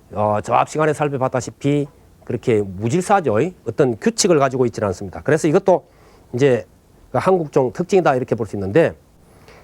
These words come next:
고려종은 상대 바로 밑에 이렇게 붙어 있고요.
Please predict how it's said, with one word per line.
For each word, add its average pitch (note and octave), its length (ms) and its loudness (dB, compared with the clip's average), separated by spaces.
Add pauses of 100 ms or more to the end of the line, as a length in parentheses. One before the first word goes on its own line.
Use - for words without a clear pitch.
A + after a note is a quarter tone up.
고려종은 F#3 1120 4
상대 F#3+ 720 2
바로 D#3 440 2
밑에 G#3 420 2
이렇게 D3 440 2
붙어 - 320 -6
있고요. G#2+ 460 0